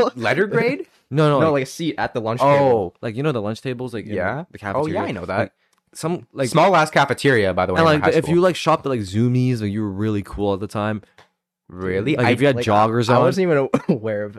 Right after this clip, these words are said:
Speaker 3: any of that stuff
Speaker 2: Like, if you
Speaker 3: back
Speaker 2: had
Speaker 3: then.
Speaker 2: 'em, if you, the hockey kids, too, were so cool
Speaker 1: I
Speaker 2: in
Speaker 1: played
Speaker 2: my head.
Speaker 1: hockey. What the fuck? I wasn't cool in high school.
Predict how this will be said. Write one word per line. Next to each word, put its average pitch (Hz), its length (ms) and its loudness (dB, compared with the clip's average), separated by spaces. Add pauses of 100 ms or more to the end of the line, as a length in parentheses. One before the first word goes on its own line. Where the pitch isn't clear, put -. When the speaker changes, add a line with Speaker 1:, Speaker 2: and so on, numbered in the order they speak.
Speaker 3:
any 110 220 -14
of 107 60 -14
that - 180 -10
stuff - 160 -18
Speaker 2:
Like, 143 80 -2
if 156 140 0
you 190 100 2
Speaker 3:
back 202 120 2
Speaker 2:
had 214 100 2
Speaker 3:
then. 190 80 2
Speaker 2:
'em, 135 120 -6
if 165 140 -2
you, 175 100 -8
the 165 180 0
hockey 147 500 0
kids, 107 340 0
too, 123 220 2
were 101 120 -2
so 110 380 0
cool - 220 -2
Speaker 1:
I 107 40 4
Speaker 2:
in 107 100 2
Speaker 1:
played 120 140 4
Speaker 2:
my 120 60 0
head. 127 220 4
Speaker 1:
hockey. 131 200 -4
What 113 180 -4
the 117 80 -6
fuck? 110 460 -6
I - 120 -4
wasn't 107 320 -2
cool 101 160 0
in 95 100 -6
high 95 80 -6
school. 101 380 -10